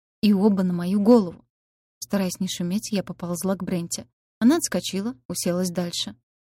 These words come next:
"Ладно", — прошептала я. Стукнула задниками туфель и, пролетев над Брентой, выхватила из её рук пяльцы и иголку. Она зарычала. Черты лица заострились. "Ой, мамочки!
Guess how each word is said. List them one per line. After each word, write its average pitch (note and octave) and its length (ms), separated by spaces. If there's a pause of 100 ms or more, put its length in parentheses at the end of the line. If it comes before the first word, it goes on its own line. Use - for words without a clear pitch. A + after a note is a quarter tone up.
(360)
"Ладно", — A3 480 (240)
прошептала F3+ 520
я. F3+ 220 (540)
Стукнула A#3 460
задниками F3 460
туфель A#3+ 440 (120)
и, D4 160
пролетев F#3+ 580
над F3+ 180
Брентой, A#3+ 480 (220)
выхватила A3+ 480
из F3+ 200
её F#3 260
рук F3+ 180
пяльцы F#3 460
и - 20
иголку. E3+ 420 (300)
Она G3+ 260
зарычала. F3+ 560 (260)
Черты F#3+ 280
лица F3+ 320
заострились. F#3 680 (440)
"Ой, A#3+ 320
мамочки! G3+ 760